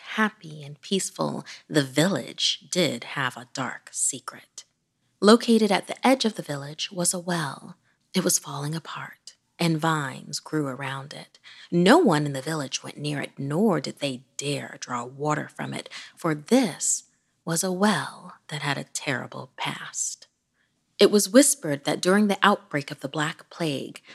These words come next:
the bodies of the dead were dumped down the well since all of the local graveyards were overflowing with corpses.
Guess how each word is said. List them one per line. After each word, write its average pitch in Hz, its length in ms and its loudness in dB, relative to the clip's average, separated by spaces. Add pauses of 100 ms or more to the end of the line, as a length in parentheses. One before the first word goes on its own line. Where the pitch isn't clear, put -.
(100)
the 165 140 8
bodies 202 500 6
of 190 160 -4
the 160 80 0
dead 139 580 -2
were 139 140 -6
dumped 156 500 -2
down 190 240 -2
the 190 80 0
well 156 400 0
since - 360 -10
all 147 320 -6
of 180 120 -12
the 180 100 -4
local 175 340 -6
graveyards 190 680 -6
were - 160 -20
overflowing 151 640 -2
with 139 180 -10
corpses. - 880 -8